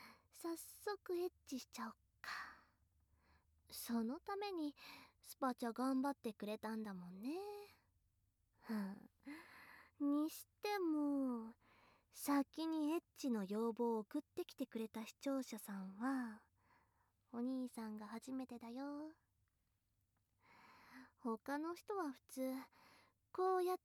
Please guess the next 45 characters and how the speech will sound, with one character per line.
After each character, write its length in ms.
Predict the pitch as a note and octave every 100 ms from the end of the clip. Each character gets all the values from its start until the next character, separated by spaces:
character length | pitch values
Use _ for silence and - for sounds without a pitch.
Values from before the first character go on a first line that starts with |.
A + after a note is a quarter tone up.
| -
て 100 | E4+
顔 380 | - D#4+ E4+ F4+
合 160 | F#4+
わ 100 | F4+
せ 160 | - C4+
し 80 | -
て 160 | D#4
か 220 | - C#4+
ら、 340 | D4+ F4 C#4 - _ _ _ _ _ -
こ 260 | A3+ A3+ A3
う 60 |
し 80 | -
て 100 | G#3+
ほ 200 | G3+ G#3
し 240 | - - A3
い 60 |
っ 40 | - _ _ _ -
て 80 | F3 - - -
言 120 | G#3
っ 20 |
て 240 | - - A#3+
く 160 | -
る 100 | E4
の 140 | B3 F#3
に。 160 | - _ _ _ _ - - - - - - _ _ _ _ _ _ -
律 460 | F4 F#4 - G4 F4+
儀 140 | E4
な 160 | C#4+ C4
人 240 | - F#4
な 100 | G4
の 160 | F#4 E4+
か 160 | D#4+
な？ 100 | D4+ F#4 G#4 A4 - _ _ _ _ _ _ _ _ _ _
嫌 220 | B3+ C4 C#4
い 80 |
じ 100 | C4
ゃ 20 | A#3+
な 160 | C4
い 140 | B3+ C4
よ、 100 | D4+ E4 D#4+ - -
そ 80 |
う 60 | A#3
い 100 | G#3
う 40 |
人。 220 | G#3+ -